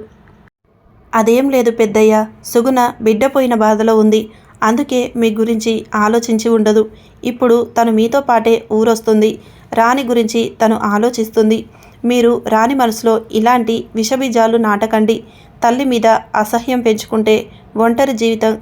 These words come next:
గడపాల్సి వస్తుంది కదా," అంది మానస. "ఏమోనమ్మా, ఇప్పుడు మాతో వచ్చినా మళ్ళీ ఇక్కడికి వచ్చేదు అనే నమ్మకం ఏంటమ్మా?" అన్నాడు ఆ పెద్దాయన. "ఖచ్చితంగా రాదు పెద్దయ్య, సుగుణ మారిపోయింది, మీరు తీసుకువెళ్ళండి.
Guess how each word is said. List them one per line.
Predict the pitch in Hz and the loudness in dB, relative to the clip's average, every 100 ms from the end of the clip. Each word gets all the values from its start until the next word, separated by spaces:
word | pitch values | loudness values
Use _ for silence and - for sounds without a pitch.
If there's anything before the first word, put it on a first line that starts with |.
| - | -4
గడపాల్సి | 208 202 226 233 233 | -2 0 0 -2 0
వస్తుంది | 220 220 220 220 | -4 -2 -2 0
కదా," | 214 214 214 - | 0 2 0 0
అంది | 214 214 214 - | 0 0 0 -4
మానస. | 220 208 214 220 220 - - - - - | -2 0 0 -2 -4 -8 -20 -20 -20 -2
"ఏమోనమ్మా, | 240 254 285 247 220 220 220 - - | 0 2 0 0 0 0 -2 -12 -8
ఇప్పుడు | 240 240 247 | -8 -4 -2
మాతో | 226 220 269 | 0 0 0
వచ్చినా | 254 226 233 226 - 220 | -2 -2 -2 -2 -2 -4
మళ్ళీ | 214 226 247 - - | -2 0 -2 -6 -10
ఇక్కడికి | 226 226 220 | -4 -2 0
వచ్చేదు | 214 214 247 240 233 233 220 | -2 -2 0 2 2 -2 -2
అనే | 220 | 0
నమ్మకం | 220 214 226 240 226 214 | 0 0 0 -2 -2 -2
ఏంటమ్మా?" | 220 247 240 220 220 - | -2 0 0 0 -2 -2
అన్నాడు | 214 208 208 220 - | -2 0 0 -2 -2
ఆ | 214 | -6
పెద్దాయన. | 220 208 214 220 214 - - - - - - | -4 -2 0 0 -2 -4 -12 -20 -20 -16 -4
"ఖచ్చితంగా | 247 277 269 262 262 | -4 -2 -4 -2 0
రాదు | 226 214 | 2 0
పెద్దయ్య, | 220 220 208 208 214 214 - - | -2 -2 0 0 -2 -4 -18 -14
సుగుణ | - 240 262 247 247 - | -4 -2 0 0 -2 -2
మారిపోయింది, | 214 226 233 220 214 220 220 - | 0 0 2 2 2 -2 -4 -6
మీరు | 254 262 | -6 -4
తీసుకువెళ్ళండి. | 254 220 220 247 226 220 220 220 | -4 -6 -6 -2 0 2 2 0